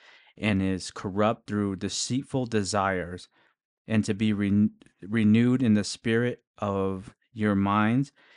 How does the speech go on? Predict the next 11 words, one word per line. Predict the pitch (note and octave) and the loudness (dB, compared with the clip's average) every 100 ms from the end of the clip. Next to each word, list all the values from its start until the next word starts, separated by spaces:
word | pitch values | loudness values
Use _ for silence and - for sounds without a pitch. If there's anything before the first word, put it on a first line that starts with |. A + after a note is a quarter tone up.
| _ | _
and | - A2 G2+ | -4 0 0
to | G2 | -2
put | - A#2 A#2 - _ _ _ _ _ - | -2 -2 -2 -6 _ _ _ _ _ -6
on | G#2+ G#2+ G#2 | -2 2 2
the | G2 | 2
new | G2+ G#2 G#2 | 0 0 -2
self, | - - G2+ F#2+ - - | -6 -2 -2 -2 -12 -16
created | - G#2+ G#2 G#2+ A#2 A#2 | -6 -4 -2 -2 -2 -4
after | G#2 G#2 G#2 G#2+ | -2 -2 -2 -6
the | G2+ F#2+ | -4 -4
likeness | G2 C3+ C#3+ G#2+ F#2+ | -2 -2 0 0 -2